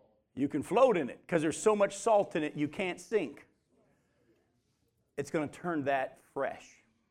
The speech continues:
It's gonna be an amazing, amazing time. Now,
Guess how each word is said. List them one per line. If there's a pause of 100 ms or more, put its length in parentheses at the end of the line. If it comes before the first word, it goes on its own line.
(1160)
It's
gonna
be
an
amazing,
amazing
time. (880)
Now,